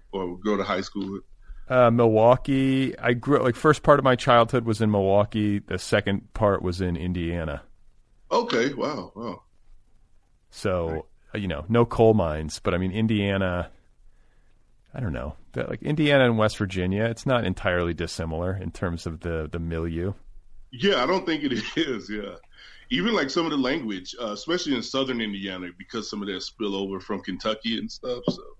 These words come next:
Speaker 1: yeah.
Speaker 2: It's that Appalachian, you know, uh, what is it? Scots Irish. I don't even know what you call it,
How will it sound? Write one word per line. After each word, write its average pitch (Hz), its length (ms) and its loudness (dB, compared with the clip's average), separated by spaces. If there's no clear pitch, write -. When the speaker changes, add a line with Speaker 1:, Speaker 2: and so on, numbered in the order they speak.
Speaker 1:
yeah. - 120 -12
Speaker 2:
It's 123 160 -6
that 113 200 4
Appalachian, 104 920 2
you 85 120 -4
know, 76 420 -6
uh, 73 400 -6
what 95 140 0
is - 140 -4
it? 71 120 -8
Scots - 420 0
Irish. 95 600 -2
I 104 80 -2
don't 107 120 -2
even 87 160 -2
know 87 180 -2
what 85 200 -6
you - 60 -14
call 82 340 -4
it, 73 120 -8